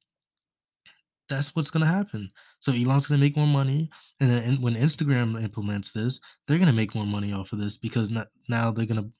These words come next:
there's people who actually care about it who may not be at that milestone mark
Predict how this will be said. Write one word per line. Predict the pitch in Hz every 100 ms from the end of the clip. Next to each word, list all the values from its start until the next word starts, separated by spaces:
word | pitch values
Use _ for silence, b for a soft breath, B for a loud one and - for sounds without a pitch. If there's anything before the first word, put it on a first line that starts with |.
| _ -
there's | 120 -
people | - 120 131
who | 120 123
actually | 135 - 113
care | - 127
about | 143 107 104
it | 107 -
who | 120 113
may | 110 113 113
not | 113
be | 110 110
at | 113
that | 110
milestone | 104 117 131 - 104 101
mark | 98 101